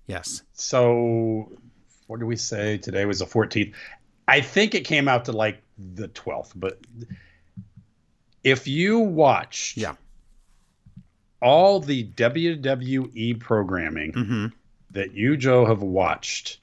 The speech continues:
Speaker 1: Yeah.
Speaker 2: since the beginning of this show,
Speaker 1: Oh, no.
Speaker 2: we
Speaker 1: Tell me
Speaker 2: started
Speaker 1: you,
Speaker 2: doing this show,
Speaker 1: tell me you added it
Speaker 2: it would
Speaker 1: up.
Speaker 2: almost be today.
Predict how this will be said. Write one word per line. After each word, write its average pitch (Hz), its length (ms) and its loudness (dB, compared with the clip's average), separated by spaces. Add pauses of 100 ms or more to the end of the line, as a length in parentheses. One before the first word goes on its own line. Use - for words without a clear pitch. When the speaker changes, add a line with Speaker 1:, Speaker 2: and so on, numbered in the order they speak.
Speaker 1:
Yeah. 104 400 -4
Speaker 2:
since - 440 -2
the 104 80 -12
beginning 104 420 4
of 120 120 4
this 113 180 4
show, - 380 0
Speaker 1:
Oh, 147 180 8
no. 135 240 4
Speaker 2:
we 123 60 -2
Speaker 1:
Tell 117 200 4
me 147 60 4
Speaker 2:
started 123 180 8
Speaker 1:
you, 113 60 -4
Speaker 2:
doing 117 260 2
this 131 160 0
show, 101 420 2
Speaker 1:
tell 143 160 0
me 139 80 6
you 127 140 4
added 107 320 -2
it 101 80 0
Speaker 2:
it 143 80 6
would 160 180 4
Speaker 1:
up. - 100 -2
Speaker 2:
almost 143 500 2
be 117 160 -2
today. 92 460 -8